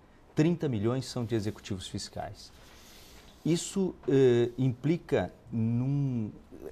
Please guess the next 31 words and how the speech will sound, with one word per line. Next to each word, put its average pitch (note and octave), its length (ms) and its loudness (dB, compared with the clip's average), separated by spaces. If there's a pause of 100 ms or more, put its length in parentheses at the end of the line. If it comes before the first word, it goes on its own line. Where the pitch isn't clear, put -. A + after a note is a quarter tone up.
(120)
retrabalho B2 640 2
enorme A2+ 560 0
para G2+ 180 -2
o G2 40 -4
próprio G2 360 0
judiciário, A#2 800 2 (400)
que C3+ 160 0
se E3+ 240 -2
vê A#2 420 4 (240)
às A2 220 4
voltas B2+ 560 2
com A2+ 260 -2
esta, G2 600 0 (120)
eh, G2+ 340 0 (120)
enormidade G#2+ 720 0
de F#2 160 -4
processos, B2+ 640 -2
mas C3 180 -2
não C#3+ 160 -2
só. B2 360 -2 (420)
São D3+ 180 0
processos D3+ 760 -2
que, E3 340 -4 (240)
eh, A#2+ 400 4
eh, A2 680 -2
de C3 160 2
regra, A#2+ 560 4
não C3+ 240 0
têm D3+ 260 0
uma B2+ 160 2
efetividade. G2+ 840 -4